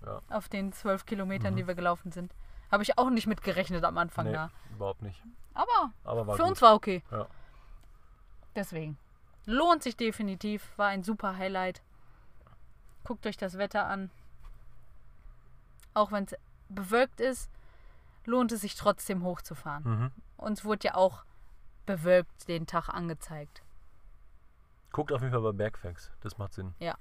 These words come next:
Speaker 1: Ich guck mir jetzt auch, glaub ich, jetzt die Tage nochmal den, äh, Routenplaner von Bergfacts an.
Speaker 2: Mhm.
Speaker 1: Ich hab ja bis jetzt mal mit Outdoor Active, äh, geplant. Mal gucken, vielleicht ist der auch ganz nett.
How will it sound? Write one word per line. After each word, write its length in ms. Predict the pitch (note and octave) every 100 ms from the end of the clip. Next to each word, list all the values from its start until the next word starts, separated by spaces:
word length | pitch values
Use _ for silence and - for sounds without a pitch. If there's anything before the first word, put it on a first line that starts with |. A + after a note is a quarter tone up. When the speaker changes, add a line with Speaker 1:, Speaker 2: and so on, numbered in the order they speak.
| - - -
Speaker 1:
Ich 120 | A#2
guck 140 | - G#3
mir 80 | D#3+
jetzt 80 |
auch, 120 | C#3 -
glaub 180 | C#3 B2+
ich, 80 |
jetzt 180 | C3 -
die 40 | A#2+
Tage 260 | B2+ B2
nochmal 240 | A2+ A2+ A2
den, 300 | G#2+ G#2 A2
äh, 80 | G#2+
Routenplaner 560 | G2+ B2 G#2+ G2 G2
von 180 | - G2+
Bergfacts 400 | G2 - - -
an. 140 | C3 - - -
Speaker 2:
Mhm. 180 | C4+ G#4 - - -
Speaker 1:
Ich 60 | B2+
hab 80 | B2
ja 60 |
bis 120 | A2 G#2+
jetzt 180 | B2+
mal 80 | C3
mit 140 | A#2 -
Outdoor 260 | B2+ B2+
Active, 460 | C3+ - D#3 - C#3+
äh, 20 |
geplant. 460 | C3 - C#3 C#3+ - - - - -
Mal 80 | B2
gucken, 260 | - G#2 A#2+
vielleicht 180 | A2+ G#2+
ist 120 | -
der 100 | G#2+
auch 60 | A#2
ganz 200 | A2 A2
nett. 180 | G#2